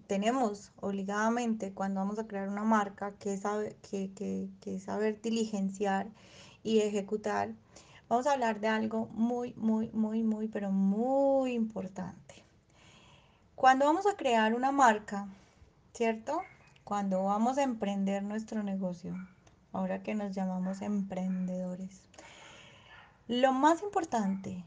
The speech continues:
y por lo que tenemos que iniciar es por identificar nuestro propósito personal. Sí, por eso me salté acá,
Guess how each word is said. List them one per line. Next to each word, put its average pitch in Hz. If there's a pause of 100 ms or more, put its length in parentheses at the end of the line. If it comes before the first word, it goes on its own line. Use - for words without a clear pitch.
(260)
y 226
por 226
lo 220
que 240
tenemos 233
que -
iniciar 240
es 208 (760)
por 233 (100)
identificar 202 (140)
nuestro 208
propósito 196
personal. 247 (1900)
Sí, 285
por 262
eso 226
me 269
salté 214
acá, 190